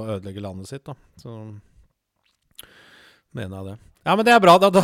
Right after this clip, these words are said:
skal vi avslutte med en positiv tone. Da, nei, da. <laughs> Men det er gøy. Eh, hvor er, hvor er det man kan, eh, følge deg, og har du lyst til å promotere noe? Det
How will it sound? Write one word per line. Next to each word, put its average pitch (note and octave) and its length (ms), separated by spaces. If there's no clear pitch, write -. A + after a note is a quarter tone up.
skal G#3 160
vi F3+ 60
avslutte D#3+ 340
med E3+ 80
en - 60
positiv E3+ 500
tone. D3 320
Da, C#3 80
nei, G#2+ 160
da. - 160
<laughs> - 1000
Men G#3+ 80
det - 20
er A3 80
gøy. G3+ 140
Eh, G3+ 160
hvor B3 180
er, A3 140
hvor A3 260
er G3+ 140
det - 20
man G3+ 160
kan, G#3+ 240
eh, G#3+ 400
følge E3 320
deg, F3+ 320
og F3+ 600
har E3 100
du E3+ 80
lyst D#3+ 160
til E3 80
å D#3 80
promotere D#3+ 340
noe? C#3+ 140
Det D#3+ 80